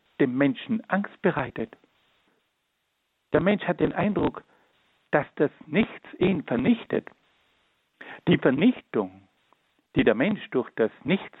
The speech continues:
erlebt, ist also etwas Konkretes und etwas Reales. Dieses Nichts hat offensichtlich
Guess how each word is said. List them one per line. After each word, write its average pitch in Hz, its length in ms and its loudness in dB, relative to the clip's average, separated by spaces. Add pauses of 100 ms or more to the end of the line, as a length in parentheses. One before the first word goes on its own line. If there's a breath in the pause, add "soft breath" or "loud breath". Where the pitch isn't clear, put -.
erlebt, 143 520 -2 (800 soft breath)
ist - 180 2
also 135 240 2
etwas 160 300 -2
Konkretes 120 1000 2 (140)
und 135 160 -6
etwas 127 380 -2
Reales. 156 640 2 (1000 loud breath)
Dieses 190 380 4
Nichts 240 320 0 (260)
hat - 280 -6
offensichtlich 123 720 -2